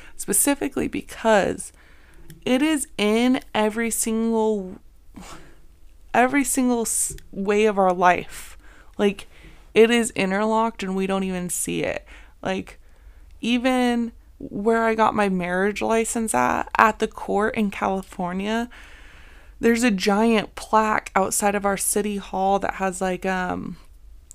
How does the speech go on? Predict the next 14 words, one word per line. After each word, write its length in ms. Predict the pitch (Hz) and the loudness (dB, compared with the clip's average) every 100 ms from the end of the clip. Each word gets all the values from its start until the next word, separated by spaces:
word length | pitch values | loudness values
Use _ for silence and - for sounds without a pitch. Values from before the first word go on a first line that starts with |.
| - - - - - - | -20 -20 -20 -20 -20 -8
so 220 | 202 220 208 | 0 4 4
our 100 | 190 | 4
city 340 | - 196 202 | -2 -2 -2
hall 540 | 196 190 180 180 196 - - | -2 -2 0 -2 -4 -12 -12
has, 280 | - 202 185 | -2 0 0
like, 280 | 196 180 - | -2 -2 -6
the 80 | - | -8
court 360 | - 196 190 | -2 -2 -2
attached 460 | 190 - 185 - - | -4 -2 -2 -2 -6
to 140 | 190 | -4
it 180 | 180 - | -2 -2
and 100 | 180 | -4
then, 200 | 180 180 | -4 -4
like, 360 | 180 175 165 | -4 -6 -8